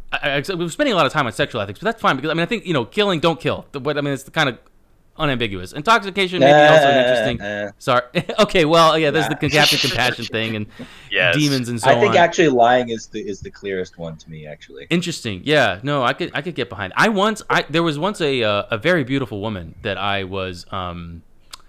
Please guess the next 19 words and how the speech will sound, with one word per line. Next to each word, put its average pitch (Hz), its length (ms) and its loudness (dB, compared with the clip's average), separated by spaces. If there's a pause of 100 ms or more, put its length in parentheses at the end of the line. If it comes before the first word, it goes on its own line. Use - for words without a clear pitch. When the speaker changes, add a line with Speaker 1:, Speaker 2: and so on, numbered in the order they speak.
(180)
Speaker 1:
interested 131 400 -6
in 107 280 -6
seducing, 98 640 -8 (100)
and 107 500 -8 (100)
we 117 200 -6
were 113 80 -6
discussing, 110 720 -6 (100)
um, 92 560 -8 (200)
precepts, 95 640 -10 (520)
Speaker 3:
Mm-hmm. 131 140 -12
Speaker 1:
and 110 680 -6 (120)
it, 120 140 -12
it, 131 140 -6
like, 131 120 -4
just 127 100 -10
sort 151 100 -2
of 120 60 -8
came 131 240 -6
up. - 280 -8